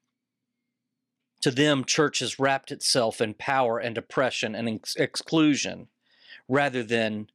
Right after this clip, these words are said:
in proclamation of the liberating love of Christ. Women are told they can lead the children, but they cannot preach. Young people, when they experience doubts about their faith,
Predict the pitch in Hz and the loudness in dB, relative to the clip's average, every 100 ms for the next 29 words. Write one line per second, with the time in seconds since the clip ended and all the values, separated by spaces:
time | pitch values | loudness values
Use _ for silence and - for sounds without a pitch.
0 | _ 151 123 - 135 - 120 117 123 - | _ -4 -4 2 0 2 0 2 0 0
1 | 117 107 107 104 107 120 117 110 101 104 | -2 -2 -2 0 2 2 2 2 2 0
2 | 104 101 95 - - 92 92 - - - | 0 0 -2 -8 -6 -6 -6 -6 -6 -6
3 | - _ _ _ _ _ _ _ _ _ | -14 _ _ _ _ _ _ _ _ _
4 | _ _ _ _ _ _ _ _ _ _ | _ _ _ _ _ _ _ _ _ _
5 | - 143 151 123 - 151 135 120 123 123 | 0 2 4 2 2 2 2 2 2 2
6 | 117 123 120 107 - 180 185 120 104 104 | 0 0 0 -2 2 4 2 0 -6 -10
7 | _ _ _ _ _ _ _ - 131 120 | _ _ _ _ _ _ _ -6 -2 -2
8 | 127 107 101 - 120 - - - - _ | 0 -2 -4 -2 -2 -2 -6 -6 -8 _
9 | _ _ _ _ _ _ _ _ _ _ | _ _ _ _ _ _ _ _ _ _
10 | _ _ _ - 143 156 143 127 131 123 | _ _ _ 0 0 0 -2 -2 2 2
11 | 131 127 - - 151 139 120 - 143 139 | 2 0 -2 0 2 2 0 -2 0 0
12 | 135 - 117 110 113 - 160 151 113 110 | -2 -2 -2 -2 -2 0 2 2 0 -6
13 | - | -18